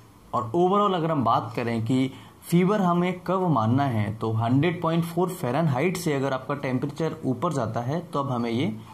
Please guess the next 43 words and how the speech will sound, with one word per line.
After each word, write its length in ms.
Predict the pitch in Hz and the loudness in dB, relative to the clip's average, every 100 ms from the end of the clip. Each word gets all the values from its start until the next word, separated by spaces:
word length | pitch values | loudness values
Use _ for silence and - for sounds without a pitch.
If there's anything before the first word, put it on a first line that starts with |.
| - 117 | -8 -4
बुखार 480 | 123 - 131 156 | -4 0 0 0
की 160 | 170 151 | 0 -4
category 480 | 135 113 113 110 117 | -4 -4 -2 0 0
में 120 | - | 0
रखना 360 | 107 110 160 151 | -2 0 2 2
है, 240 | 107 98 | 0 0
यानी 240 | 120 139 | 0 0
हमें 280 | 143 127 139 | 0 0 0
बुखार 460 | 110 110 131 156 - - - - - | -2 0 -2 -2 -8 -20 -20 -8 0
मानना 340 | 165 139 101 | 2 2 0
है। 320 | 98 110 110 - - | -2 -4 -8 -14 -4
अगर 300 | 143 147 185 | 0 2 2
हम 220 | 175 170 | 4 4
mild 320 | 135 127 160 | 2 2 2
की 120 | - 185 | 2 2
बात 280 | 131 131 - | 2 0 -2
करें, 220 | 117 113 | 0 2
यानी 140 | 131 | 2
mild 280 | 131 123 143 | 2 2 0
fever 360 | 143 135 139 151 113 113 - - - - | 0 0 2 0 -2 -4 -14 -20 -12 -6
कब 140 | 143 | -4
कहेंगे, 500 | - 127 135 110 101 110 | -2 -2 0 0 -2 -4
तो 300 | - 117 113 - - 135 | -2 -2 -2 -6 -8 0
हंड्रेड 320 | 143 175 170 | 2 2 0
पॉइंट 240 | 165 170 | 0 0
फ़ोर 260 | 170 156 170 | 0 0 0
से 120 | 170 | 2
लेकर 300 | 143 139 147 | 0 -2 -4
के 320 | 139 120 143 147 | -2 -2 -2 -2
हंड्रेड 400 | 127 135 147 156 - - - - - - | 0 2 2 -2 -8 -20 -20 -20 -6 0
टू 280 | 175 101 - - - | 2 2 -4 -10 -6
फ़ारेनहाइट 600 | 127 139 127 127 139 - | -2 0 0 0 -4 -6
तक 200 | 131 - - - | -6 -8 -14 -6
के 80 | 131 | -4
आसपास 400 | 117 113 127 123 | -2 -2 -2 -2
होता 180 | 127 131 | -4 -2
है, 160 | 127 | -4
तो 120 | 113 120 | -2 -4
इसे 200 | 113 123 | -2 -2
हम 120 | 120 | -2
कहते 220 | 117 113 | -2 -2
हैं 60 | 117 | 0
माइल्ड। 340 | 110 139 - | 2 0 -2